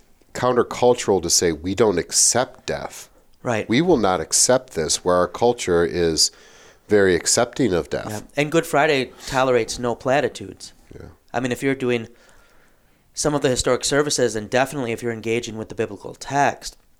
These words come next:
Speaker 2: <clears throat> this is death laid bare. Um, and I think that can be helpful, too, because that's what enables you on Easter Sunday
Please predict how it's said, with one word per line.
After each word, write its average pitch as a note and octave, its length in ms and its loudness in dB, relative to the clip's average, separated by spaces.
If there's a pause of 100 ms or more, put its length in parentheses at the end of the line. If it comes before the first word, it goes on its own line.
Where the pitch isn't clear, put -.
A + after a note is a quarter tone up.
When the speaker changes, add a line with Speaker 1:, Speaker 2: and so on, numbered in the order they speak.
(120)
Speaker 2:
<clears throat> - 360 -20
this - 240 -2
is D#3+ 260 -2 (1000)
death C3+ 280 0
laid A2 320 -6
bare. A#2 540 -4 (480)
Um, A#2+ 300 -2 (1400)
and C#3+ 100 0
I C#3 60 2
think C3+ 180 -4
that C3 160 2
can C#3 100 -10
be A#2+ 100 -4
helpful, A2+ 300 -4
too, E3 180 -4
because A#2 380 -4 (140)
that's C#3 340 0
what C3+ 100 -4
enables A#2+ 400 -4
you A#2 120 -2
on A2+ 100 -4
Easter A2+ 300 -8
Sunday B2 600 -2